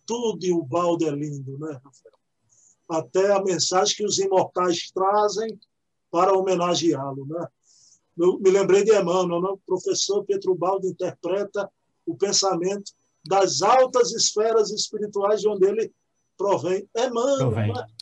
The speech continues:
Speaker 1: Ah, Rafael, só que não é suas últimas palavras, viu? Que é praxe aqui no nosso canal, na nossa entrevista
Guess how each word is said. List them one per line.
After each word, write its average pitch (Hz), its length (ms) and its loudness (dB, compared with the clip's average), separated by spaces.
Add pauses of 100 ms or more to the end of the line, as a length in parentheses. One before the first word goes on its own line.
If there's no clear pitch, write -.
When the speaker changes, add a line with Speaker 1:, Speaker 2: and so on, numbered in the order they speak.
(760)
Speaker 1:
Ah, 440 240 -4
Rafael, 190 440 4
só 208 260 2
que 226 100 -4
não 220 260 0
é 220 80 2
suas 208 300 0
últimas 185 340 -2
palavras, 143 560 -6
viu? 196 300 0 (560)
Que 185 80 -2
é 175 100 0
praxe 196 500 0
aqui 202 600 0
no 180 180 2
nosso 180 460 0 (100)
canal, 180 380 -2
na 185 80 0
nossa 185 280 0
entrevista 190 720 -4